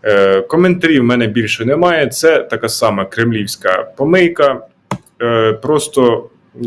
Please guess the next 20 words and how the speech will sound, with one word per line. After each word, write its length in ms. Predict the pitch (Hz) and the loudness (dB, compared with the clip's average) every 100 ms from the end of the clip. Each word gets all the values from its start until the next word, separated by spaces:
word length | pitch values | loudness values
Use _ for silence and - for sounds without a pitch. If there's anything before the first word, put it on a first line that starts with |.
| - | -4
як 260 | 120 120 - | -2 -2 -4
сьогодні 400 | 120 131 135 117 | -2 0 0 -2
було 280 | 113 117 | 0 0
в 80 | 110 | 0
розтині 420 | 117 120 - 113 | 0 -2 -2 -2
імперії, 680 | 113 113 165 165 143 135 - 110 104 | 0 2 2 2 2 0 -2 -4 0
вип'ємо 540 | 139 139 127 123 120 - | 0 0 0 0 -2 -4
за 200 | 107 117 | -6 -2
неї, 380 | 117 113 107 107 _ _ _ | 0 2 0 -2 _ _ _
не 500 | 123 120 117 113 113 - | -2 0 2 2 0 -4
чокаясь, 600 | - 110 98 98 98 - | -4 -4 0 -2 -2 -6
тобто 580 | - 143 - 113 107 - | 0 0 2 0 0 -2
за 400 | 104 113 107 104 110 | -6 0 2 0 -6
її, 720 | 104 98 107 135 143 131 - 107 101 | -10 -10 -6 -2 0 0 -2 -12 -8
власне, 680 | 101 107 120 - 120 110 107 - | 2 4 2 -2 -4 -4 -4 -8
за 200 | 113 110 | -2 0
її 220 | 120 123 | 2 2
сконання. 640 | - - 113 92 87 85 - - - - - - - | 0 -2 0 0 -4 -12 -20 -20 -20 -16 -16 -16 -4
Е, 80 | 107 | 0
оцеї 760 | 104 113 - 120 110 104 101 | 2 0 0 0 2 2 0